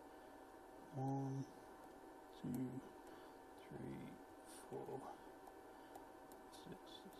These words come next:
seven. Now, if you hold multiple ones down,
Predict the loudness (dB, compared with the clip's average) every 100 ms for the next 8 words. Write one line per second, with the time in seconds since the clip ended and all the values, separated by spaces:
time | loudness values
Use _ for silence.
0 | -4 -2 0 -2 -4 -6 -6 -8 -6 6
1 | 8 8 10 10 12 12 12 12 10 12
2 | 12 10 12 12 12 8